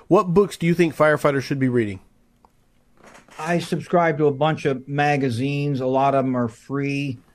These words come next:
Speaker 2: uh, free subscriptions. They're, they're, they're, like, sponsored magazines. So there are, there are, uh, w-, one is called, um, Charged, Char-, Charged, and that, that is a, a good,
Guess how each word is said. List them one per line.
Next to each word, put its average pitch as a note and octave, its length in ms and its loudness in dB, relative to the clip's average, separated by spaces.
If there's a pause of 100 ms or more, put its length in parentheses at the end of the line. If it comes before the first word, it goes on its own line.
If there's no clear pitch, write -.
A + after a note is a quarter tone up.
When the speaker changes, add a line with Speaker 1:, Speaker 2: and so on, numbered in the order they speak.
(200)
Speaker 2:
uh, A#2+ 340 -2
free C#3 240 -4
subscriptions. C3 880 -4
They're, B2+ 160 -6
they're, B2 320 0 (160)
they're, A#2+ 160 0
like, A#2 240 0
sponsored B2+ 760 -4 (220)
magazines. B2 640 0
So C3 140 2
there C#3 220 0
are, C#3 300 2
there C#3 300 -4
are, C3 460 0
uh, B2+ 320 -4
w-, C#3 260 -10
one D#3+ 240 0
is B2+ 120 -4
called, C#3 380 0
um, A#2+ 560 -2
Charged, D3 840 0 (500)
Char-, - 300 -4 (300)
Charged, D3 640 0
and C#3 180 -12
that, D3+ 240 -4
that D#3+ 220 2
is C#3+ 200 2
a, C#3 320 -8
a C#3 100 -6
good, C#3 380 0